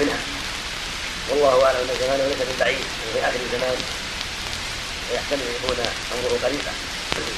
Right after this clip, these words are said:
ولا حول ولا قوة إلا بالله. الحديث الثالث حديث: "ثم يعلم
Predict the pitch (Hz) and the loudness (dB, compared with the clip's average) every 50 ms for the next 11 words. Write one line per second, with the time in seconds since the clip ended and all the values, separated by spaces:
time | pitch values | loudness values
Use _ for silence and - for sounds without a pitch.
0 | - - - - - - - - 117 117 - - 117 113 113 110 110 110 110 113 | -4 -6 -6 -6 -6 -4 -4 -2 -2 -2 0 0 0 0 0 -2 -2 -2 -2 -2
1 | 110 104 101 - - - 135 127 117 107 - - - - - - - 151 - - | -4 -4 -4 -4 -4 -4 -2 -2 -2 -2 -2 -2 -4 -4 -4 -4 -2 0 0 0
2 | - - - - - - - - - - - - - - - - - - - - | -2 -4 -4 -4 -4 -4 -4 -4 -4 -6 -6 -4 0 0 0 0 0 -4 -4 -4
3 | - - - - - - - - - - - 147 147 147 135 110 131 147 147 143 | -4 -4 -4 -6 -6 -6 -6 -6 -4 -2 0 2 2 2 2 6 8 8 8 8
4 | 135 - 131 - 135 131 123 - - - - - - - - - 147 151 143 139 | 6 2 -2 -2 -4 -4 -4 -6 -6 -6 -6 -6 -6 -4 -2 -2 0 2 4 4
5 | 135 139 151 120 131 139 135 | 4 4 4 4 4 4 2